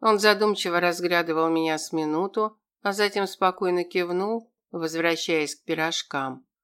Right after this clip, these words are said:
«Думаю, я понял. Если ты будешь знать её Ириду, то уже будешь по-другому к ней относиться». Я согласилась с этим.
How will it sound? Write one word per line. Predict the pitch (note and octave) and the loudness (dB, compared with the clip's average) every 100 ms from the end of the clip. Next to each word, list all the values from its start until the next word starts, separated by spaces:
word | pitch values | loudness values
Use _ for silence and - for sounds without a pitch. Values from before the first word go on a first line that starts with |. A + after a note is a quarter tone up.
| _ _ _ | _ _ _
«Думаю, | E3 D3+ E3+ G3 G3 D#3 | -8 4 6 6 6 4
я | C3+ D3 | 4 0
понял. | C#3+ B2+ B2+ A#2+ - _ _ - | 0 -4 -4 -6 -10 _ _ -10
Если | C#3+ D3+ G#3 - F#3 | -2 4 4 4 0
ты | D#3+ | 0
будешь | D#3 E3 D#3+ D3 | 0 0 0 0
знать | D3 D#3+ D#3 D3 | -2 2 2 0
её | D3 C3+ D3 - | -4 -4 -4 -4
Ириду, | - D3 C#3 C#3+ D3+ G3+ - _ _ | -2 -2 -2 -2 0 -2 -4 _ _
то | - F3+ | 2 4
уже | E3 G3+ | 4 2
будешь | F#3+ F3 F#3 - | 2 0 0 0
по-другому | G#3 G3+ D3+ C#3 C3+ | 2 2 2 0 -2
к | - | -6
ней | C#3 C3+ | -6 -6
относиться». | B2+ C#3 C3+ - C3+ - C3+ - _ _ _ _ - | -6 -6 -4 -6 -6 -6 -8 -12 _ _ _ _ -6
Я | B3+ D#4 | -2 0
согласилась | D#4+ D#3+ D3 C3+ - D3 C#3+ - | -2 -4 -4 -4 -4 -4 -4 -6
с | |
этим. | C#3 C3+ - C#3 | -8 -8 -8 -10